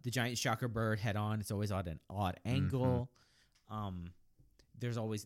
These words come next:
Speaker 1: they're either too close or too far away
Speaker 2: Yep.
Speaker 1: to make you feel, uh, really uneasy. It's, it's really well what they've done with what they've,
Speaker 2: What they've
Speaker 1: what, what
Speaker 2: got.
Speaker 1: little they
Speaker 2: Yeah,
Speaker 1: got,
Speaker 2: with,
Speaker 1: yeah.
Speaker 2: with how much money that they're putting into this scene, it's, uh, it's well done.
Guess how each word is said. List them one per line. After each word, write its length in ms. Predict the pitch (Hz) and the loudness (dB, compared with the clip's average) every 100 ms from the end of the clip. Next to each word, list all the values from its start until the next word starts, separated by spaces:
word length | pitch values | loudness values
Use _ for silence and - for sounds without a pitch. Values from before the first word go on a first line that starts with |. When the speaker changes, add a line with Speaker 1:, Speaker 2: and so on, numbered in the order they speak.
| - | -6
Speaker 1:
they're 140 | 120 | -4
either 160 | 110 98 | -4 -6
too 180 | - 120 | -8 -10
close 380 | - 123 113 | -4 -2 -2
or 40 | - | -4
too 100 | 113 | -6
far 240 | - 104 | -4 -2
away 720 | 95 101 113 110 104 107 101 - | -2 0 2 4 4 2 -2 -6
Speaker 2:
Yep. 100 | - _ - | -16 _ -6
Speaker 1:
to 100 | 131 | -2
make 160 | 143 | -2
you 60 | 139 | -2
feel, 220 | 131 139 - | -2 -4 -2
uh, 120 | 123 127 | -6 -4
really 200 | 131 113 | -4 -4
uneasy. 600 | 104 98 104 85 85 85 | -6 -6 -6 -6 -8 -8
It's, 160 | - - _ _ _ - | -10 -10 _ _ _ -2
it's 160 | 151 | 0
really 200 | 151 220 | 2 4
well 300 | 147 127 123 | 4 4 4
what 120 | 120 120 | 2 2
they've 160 | 113 | 0
done 240 | 101 120 107 | 2 2 0
with 160 | 101 | -4
what 160 | 104 95 | -6 -4
they've, 200 | 87 85 - - _ - | -6 -6 -14 -20 _ -6
Speaker 2:
What 160 | 101 | -4
they've 60 | 120 | -4
Speaker 1:
what, 140 | 117 | -2
what 100 | 117 | 0
Speaker 2:
got. 80 | - | 2
Speaker 1:
little 180 | 127 101 | 2 0
they 120 | 95 | 0
Speaker 2:
Yeah, 180 | 95 85 | 0 0
Speaker 1:
got, 80 | 92 | -2
Speaker 2:
with, 100 | 95 | -2
Speaker 1:
yeah. 100 | 87 | -2
Speaker 2:
with 120 | 110 | -2
how 100 | 120 | -4
much 320 | 113 104 - | -4 -6 -8
money 280 | 104 95 90 | -6 -6 -6
that 200 | 85 82 | -8 -8
they're 100 | 82 | -10
putting 260 | - 76 80 | -8 -8 -6
into 180 | 78 | -8
this 140 | 73 82 | -8 -6
scene, 300 | - 76 73 | -6 -6 -10
it's, 280 | 92 - - - | -10 -10 -10 -12
uh, 40 | - | -16
it's 180 | - - | -16 -16
well 180 | - - | -16 -14
done. 200 | 57 | -14